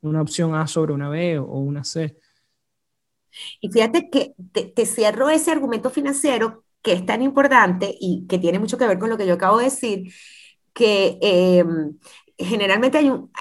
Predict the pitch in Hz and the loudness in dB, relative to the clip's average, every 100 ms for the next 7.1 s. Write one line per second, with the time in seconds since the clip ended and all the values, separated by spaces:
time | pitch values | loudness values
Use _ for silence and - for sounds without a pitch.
0 | - 202 190 208 - 269 285 294 277 247 | -10 -10 -2 -2 0 0 4 6 6 6
1 | 240 214 233 233 185 202 226 226 220 269 | 4 4 0 2 2 2 -4 -6 -2 0
2 | 254 208 269 247 190 180 180 185 247 240 | 2 2 0 0 0 2 2 2 2 0
3 | 190 190 180 185 - 277 277 277 269 - | -2 -4 -6 -10 -4 2 4 4 2 0
4 | 185 196 180 180 233 - - - _ - | -4 0 2 2 0 -4 -8 -20 _ -8
5 | 180 185 180 269 277 277 285 - 185 180 | -4 -4 -2 2 2 2 0 -2 -2 -2
6 | 165 - 190 185 180 - - 185 147 - | -4 -2 0 0 0 -4 -2 -2 -2 -6
7 | - | -20